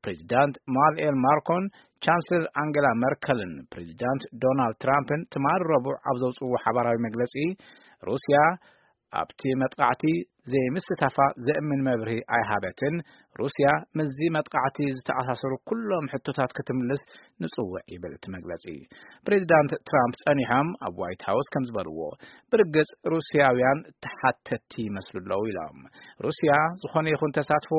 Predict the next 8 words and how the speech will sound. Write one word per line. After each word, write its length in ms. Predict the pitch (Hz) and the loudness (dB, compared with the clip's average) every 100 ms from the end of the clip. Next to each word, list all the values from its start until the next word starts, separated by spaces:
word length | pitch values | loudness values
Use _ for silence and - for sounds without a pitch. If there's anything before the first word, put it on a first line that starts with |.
| 156 | 0
ኣይገበርኩን 760 | 131 143 135 143 135 131 - 143 | 0 0 0 0 0 0 -2 -2
ክትብል 440 | - 123 113 107 - | -2 -4 -4 -4 -6
ነጺጋ 340 | 117 117 120 110 | -8 -6 -4 -4
ኣቶላ። 320 | - 90 87 80 73 _ _ _ _ _ | -4 -8 -10 -12 -14 _ _ _ _ _
ናይ 100 | - | -10
ሩስያ 320 | 85 123 - 135 | -6 -4 2 2
ሰላሊ 420 | 117 143 135 135 143 | 2 0 2 2 2
ዝነበሩ 400 | 131 131 127 139 | 0 0 2 2